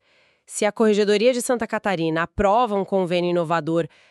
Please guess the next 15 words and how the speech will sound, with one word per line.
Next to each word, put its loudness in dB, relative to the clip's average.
pra 0
agilizar 0
a -2
prova 0
de -6
vida -4
de -2
aposentados, -4
por -8
exemplo, -4
a -4
Corregedoria 2
Nacional 2
toma 0
conhecimento -2